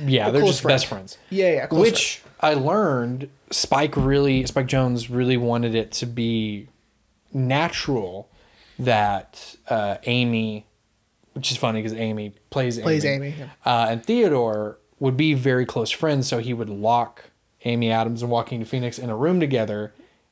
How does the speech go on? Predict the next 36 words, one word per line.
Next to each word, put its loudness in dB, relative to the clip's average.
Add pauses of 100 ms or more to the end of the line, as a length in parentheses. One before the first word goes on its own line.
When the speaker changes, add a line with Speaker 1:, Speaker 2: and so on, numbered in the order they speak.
(220)
Speaker 1:
so 0
they 4
would -2
get 2
to -6
know 2
each 0
other. 2
Speaker 2:
Like 2
Speaker 1:
And 4
Speaker 2:
every 2
other 0
day. -6 (360)
Speaker 1:
and 2
now 2
they're, 4
like, 0 (420)
actually 0
very 2
close -4
friends -2
because 0
of 0
that. -4 (480)
Um, 0 (400)
because 2
it, 2 (1000)
and 2
we'll, -2 (320)
we'll, 0
we'll -2
come -2
back, -2
but 2
yeah, 2
but -2